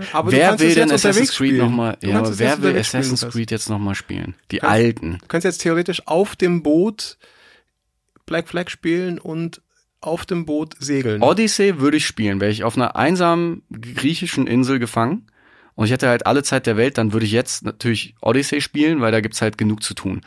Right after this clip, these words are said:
Speaker 2: Aber jetzt in die alten einzusteigen. Also ich find's gut, dass die Collection gibt. Also es ist halt so für Leute, die, aber wer hat denn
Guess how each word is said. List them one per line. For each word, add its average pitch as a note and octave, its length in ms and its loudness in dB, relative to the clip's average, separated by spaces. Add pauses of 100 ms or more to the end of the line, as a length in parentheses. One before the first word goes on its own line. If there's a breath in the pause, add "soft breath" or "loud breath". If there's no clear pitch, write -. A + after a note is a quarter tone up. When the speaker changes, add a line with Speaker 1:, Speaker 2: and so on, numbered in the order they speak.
(400 loud breath)
Speaker 2:
Aber G2+ 200 -6
jetzt G#2+ 200 -4
in G#2+ 60 0
die G2+ 120 -2
alten A#2 340 -4
einzusteigen. G#2+ 580 -6
Also A#2+ 80 2
ich - 100 2
find's F3 180 0
gut, E3+ 160 0
dass D#3 100 2
die C3 80 -4
Collection A#2+ 400 0
gibt. B2+ 320 -2
Also G#2 140 0
es G#2 80 0
ist - 60 -2
halt G#2+ 140 2
so G2+ 100 -8
für - 100 -2
Leute, A#2 340 4
die, G#2+ 220 0 (400 loud breath)
aber F#2 240 -4
wer B2 160 2
hat D#3 100 -6
denn A#2 240 0